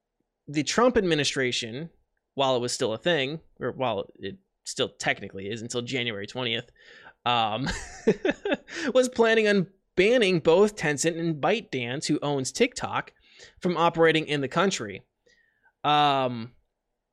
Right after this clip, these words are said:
it, it's currently, it seems like the feds, 'cause the, the deadline had already passed, but it seems like the feds had kinda forgotten about the ban. Um,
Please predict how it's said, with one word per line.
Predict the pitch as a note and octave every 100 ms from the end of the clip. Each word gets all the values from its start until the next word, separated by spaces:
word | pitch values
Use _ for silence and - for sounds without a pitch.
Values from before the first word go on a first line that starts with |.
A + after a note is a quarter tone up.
| _ _ _ _ _ - _ _ _ _ _ _ _ _ _ -
it, | E3+ E3 D#3 -
it's | E3 D3+ - - - _ _ _ _ _ _ _ _ _ _ _ _ _ _ _ _ _ _ -
currently, | A#3+ D#4 B3+ G3 F#3
it | D#3
seems | F#3 F#3+ F3
like | E3+
the | C#3+
feds, | - D3 C#3+ D#3+ F3+ F3 - - -
'cause | - D3+
the, | D#3 D3+
the | C#3+ C#3+
deadline | D#3 D#3+ E3 E3 E3+ E3
had | D3 C3+ -
already | C3 C3 B2+
passed, | - B2+ C3+ D#3
but | D3
it |
seems | B2+ D3+
like | C#3+ C3+
the |
feds | - B2+ B2+ C3
had | A#2
kinda | C#3 A#2+
forgotten | B2+ A#2+ B2+ D3
about | C#3 C#3
the | B2
ban. | A#2 B2 D3 A3+ _ _ _ _ _ _ _ -
Um, | C3+ C3+ B2+ A#2+ A2+ A2 A2+